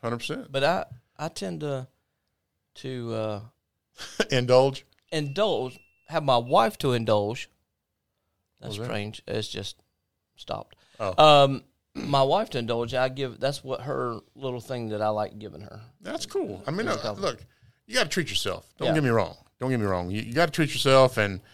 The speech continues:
Speaker 1: but, um, so the next one that, uh, that, r-, that our advisor is
Speaker 2: Everybody's talking about. It's
Speaker 1: is
Speaker 2: just not him. It's
Speaker 1: Yeah, but that's the only, only, that's all I hear.
Speaker 2: Yeah.
Speaker 1: You know, th-, now, he will send some stuff and,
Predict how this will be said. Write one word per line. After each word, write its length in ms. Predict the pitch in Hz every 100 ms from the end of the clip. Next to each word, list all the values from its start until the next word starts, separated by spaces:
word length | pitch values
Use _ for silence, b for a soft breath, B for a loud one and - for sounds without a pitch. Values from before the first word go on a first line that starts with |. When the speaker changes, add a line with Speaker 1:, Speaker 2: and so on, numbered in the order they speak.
| b b -
Speaker 1:
but, 320 | 175 160 - - _ _ _ _
um, 340 | 156 165 160 156
so 200 | 180 156
the 80 |
next 280 | 147 202 -
one 200 | 139 123
that, 280 | 120 113 113
uh, 480 | 120 117 110 107 104
that, 180 | 113 107
r-, 240 | 101 107 - _ _
that 340 | 113 110 107 _ _ _
our 300 | 123 196 247
advisor 640 | 160 120 117 107 98 107 156 - _ _ _ _ _ _ _
is 140 | 156 127
Speaker 2:
Everybody's 600 | 151 139 135 127 120 -
talking 300 | 123 110 113
about. 220 | 110 110
It's 80 | 135
Speaker 1:
is 80 | 120
Speaker 2:
just 140 | 127
not 160 | 240 156
him. 340 | 202 147 110
It's 400 | 113 - - - _ _
Speaker 1:
Yeah, 160 | 190 190
but 80 |
that's 200 | 190 196
the 60 | 196
only, 140 | 175 160
only, 260 | 160 156 143 - _
that's 220 | 180 180
all 280 | - 156 147
I 180 | 151 139
hear. 360 | 127 92 78 - _ _
Speaker 2:
Yeah. 180 | 127 110
Speaker 1:
You 60 | 104
know, 120 | 104
th-, 220 | 101 120
now, 180 | 135 135
he 140 | 180
will 200 | 175 165
send 300 | - 160 139
some 100 | 120
stuff 380 | 113 120 113 104
and, 260 | 107 107